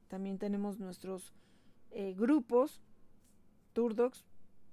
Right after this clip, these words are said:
Adopciones, bueno, tiene un nombre muy largo, pero también como grupo pueden buscar Turdocs y por ahí también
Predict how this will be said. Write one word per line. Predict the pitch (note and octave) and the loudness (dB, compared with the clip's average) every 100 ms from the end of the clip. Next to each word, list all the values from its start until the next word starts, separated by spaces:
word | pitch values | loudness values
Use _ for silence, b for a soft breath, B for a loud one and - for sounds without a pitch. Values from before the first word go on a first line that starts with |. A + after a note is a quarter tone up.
| - | -10
Adopciones, | G3 F#3+ B3 A#3 A#3 A#3 A3+ | -8 -8 -4 0 2 2 0
bueno, | A#3 | -2
tiene | A3+ C4 A#3+ | -2 0 2
un | |
nombre | A3+ G3+ | 2 0
muy | F#3+ F#3+ | -2 -4
largo, | F3 - - | -6 -8 -18
pero | - - A3 | -6 -2 2
también | G3+ A#3 A3+ | 4 4 2
como | - G3+ G#3+ | -4 -4 -2
grupo | A3+ C#4 C#4 | 0 0 0
pueden | A3+ A3+ A3 | 2 2 2
buscar | - - G#3 | -4 -8 -4
Turdocs | C4+ D4 F4+ - b b b b | -2 0 -2 -4 b b b b
y | G#3 G3+ | -8 -4
por | G3+ G3 | -2 0
ahí | G#3+ A#3+ | 0 0
también | G#3 G3 A3+ D4+ | 0 0 0 -2